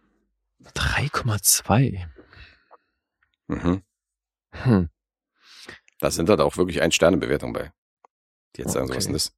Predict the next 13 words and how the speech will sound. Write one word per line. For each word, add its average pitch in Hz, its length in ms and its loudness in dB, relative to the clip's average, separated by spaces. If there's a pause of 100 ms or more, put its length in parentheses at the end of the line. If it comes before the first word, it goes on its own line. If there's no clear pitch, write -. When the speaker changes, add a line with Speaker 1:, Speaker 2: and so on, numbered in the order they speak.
(120)
Speaker 2:
Was - 100 -6
ist - 80 -6
das - 80 2
für - 40 2
ein - 60 2
Speaker 1:
Wow. - 80 2
Speaker 2:
Schrottfilm? - 380 0 (600)
Hangelt 82 240 2
sich 80 160 -2
von - 120 -6
Szene 85 240 -2
zu - 100 -6
Szene, 90 380 0